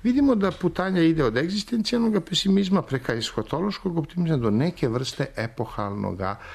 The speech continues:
optimizma, do neke, e, svrhe, e, prepoznavanja, e, dubokog metafizičkog osnova u samoj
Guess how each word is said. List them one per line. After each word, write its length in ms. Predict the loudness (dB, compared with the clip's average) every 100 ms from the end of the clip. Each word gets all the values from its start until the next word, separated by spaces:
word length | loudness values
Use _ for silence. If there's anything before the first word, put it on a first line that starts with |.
| -18 -16 -6
optimizma, 920 | -6 -6 -6 -6 -6 -8 -4 -4 -4 -10 -18 -18 -6
do 180 | -4 -2
neke, 320 | -4 -4 -4
e, 500 | -4 -4 -6 -6 -6
svrhe, 560 | -6 -6 -4 -2 -4 -4 -12 -20 -20 -8
e, 120 | -8 -4
prepoznavanja, 1200 | -4 -2 -2 -2 -2 -2 -4 -2 -2 0 -2 -4 -6
e, 240 | -6 -6 -4
dubokog 560 | -2 0 -2 -2 -2
metafizičkog 800 | -2 -4 -4 -4 -4 -6 -4 -2
osnova 600 | -2 -4 -4 -2 -2 -4 -10 -18 -18 -14 -4
u 140 | -2
samoj 640 | -2 -4 -4 -4 -4 -4